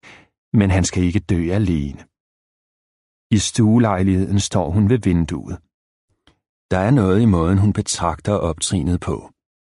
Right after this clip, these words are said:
Det er øjnene, der røber hende. De stirrer uden at blinke. Han har fortjent det. Hans halsmuskler giver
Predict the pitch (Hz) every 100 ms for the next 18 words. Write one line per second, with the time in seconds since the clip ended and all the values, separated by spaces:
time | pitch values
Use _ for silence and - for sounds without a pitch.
0 | _ - - - _ 95 85 87 85 90
1 | 101 117 113 82 69 87 82 73 65 -
2 | _ _ _ _ - - _ - - -
3 | 92 90 95 110 90 82 82 104 - 87
4 | 76 71 - - _ _ _ _ _ _
5 | _ - 85 85 82 - 87 - 98 80
6 | - - - _ _ _ _ _ _ _
7 | _ _ _ _ _ _ 104 113 - 117
8 | 120 - 95 - 82 - 78